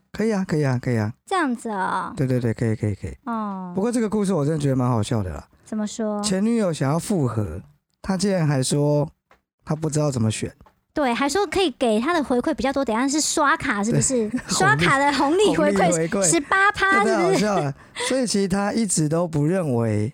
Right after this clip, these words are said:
Speaker 1: 现任的是女朋友。
Speaker 2: 不然呢？
Speaker 1: 就是一个，一段关系。因为你也知道我也经历过几乎一样的事情。对我来说，那是一段关系。但如果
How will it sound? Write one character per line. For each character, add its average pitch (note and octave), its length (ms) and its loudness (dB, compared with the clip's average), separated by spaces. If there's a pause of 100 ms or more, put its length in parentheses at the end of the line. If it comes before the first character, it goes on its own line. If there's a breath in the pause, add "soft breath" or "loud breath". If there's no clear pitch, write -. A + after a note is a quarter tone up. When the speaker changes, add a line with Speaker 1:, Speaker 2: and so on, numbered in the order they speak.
Speaker 1:
现 D#3+ 380 0
任 D3+ 240 0
的 A2+ 140 2
是 C#3+ 160 0
女 A2+ 160 2
朋 G2 240 -2
友。 F#2+ 120 -8 (280)
Speaker 2:
不 D#4+ 80 -2
然 G#3 320 0
呢？ G3 320 -6 (340)
Speaker 1:
就 E3+ 180 0
是 D#3+ 240 0
一 C3+ 140 2
个， A#2+ 580 0 (360)
一 D3 100 0
段 D3 220 -2
关 A#2+ 200 0
系。 G#2+ 300 -6 (240)
因 A#3 80 0
为 A3+ 40 2
你 A3 80 2
也 F#3 60 0
知 F3 120 -2
道 E3+ 80 0
我 D#3+ 100 2
也 D3 80 -2
经 C#3 140 0
历 D3 80 0
过 C3+ 320 -2
几 C#3+ 160 2
乎 C#3+ 180 2
一 B2+ 60 2
样 B2+ 160 2
的 A2+ 60 0
事 A2 180 -2
情。 - 200 -14 (220)
对 G#3+ 100 -2
我 F3+ 140 2
来 C3 220 2
说， C#3 440 0 (180)
那 E3 120 0
是 F3+ 100 0
一 D#3 60 2
段 C#3 180 0
关 A2+ 180 0
系。 D#2 300 -10 (120)
但 G3+ 200 0
如 C#3+ 180 0
果 A2+ 480 0